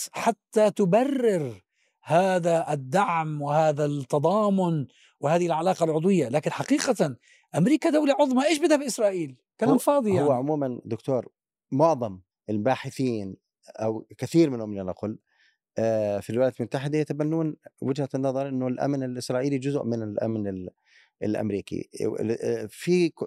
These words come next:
Speaker 2: طبعا جهة أخرى أهمها، آه، ال-، آه، اثنين من علماء ال-، ال-، الواقعية السياسية اللي هم ستيفن والت و، آه، جون مارشماير اللي طلعوا كتاب في ألفين وثمانية وعمل ضجة كبير، وقال بأنه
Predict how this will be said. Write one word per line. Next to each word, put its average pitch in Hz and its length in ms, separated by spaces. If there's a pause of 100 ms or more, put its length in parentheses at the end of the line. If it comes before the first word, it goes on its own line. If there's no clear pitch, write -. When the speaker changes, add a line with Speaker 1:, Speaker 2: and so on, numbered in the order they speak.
Speaker 2:
طبعا 131 400
جهة 147 380
أخرى 127 320
أهمها، 147 480 (460)
آه، 120 380
ال-، 117 180
آه، 107 1200
اثنين 139 320
من 123 140
علماء 120 440
ال-، 110 200
ال-، 101 200
الواقعية 113 720
السياسية 107 680
اللي 107 100
هم 101 280 (360)
ستيفن 135 400
والت 117 400
و، 107 300 (640)
آه، 107 520
جون 127 360
مارشماير 110 580
اللي 110 220
طلعوا 104 320
كتاب 113 400 (400)
في 120 120
ألفين 117 240
وثمانية 123 360
وعمل 120 260
ضجة 113 260
كبير، 127 300
وقال 190 360
بأنه 180 500